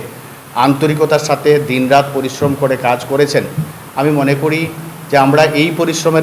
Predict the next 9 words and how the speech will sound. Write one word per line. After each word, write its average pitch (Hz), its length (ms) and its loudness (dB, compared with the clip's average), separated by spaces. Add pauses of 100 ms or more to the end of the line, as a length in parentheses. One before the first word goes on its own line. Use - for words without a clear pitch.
(120)
ফলে 143 340 6 (760)
আমাদের 151 380 2
বিরোধী 160 360 0
দল, 156 240 6 (1000)
বিরোধী 165 300 2
দল 185 180 6
আপনারা 156 280 4
দেখেছেন, 156 520 4 (880)
আহ, 127 340 6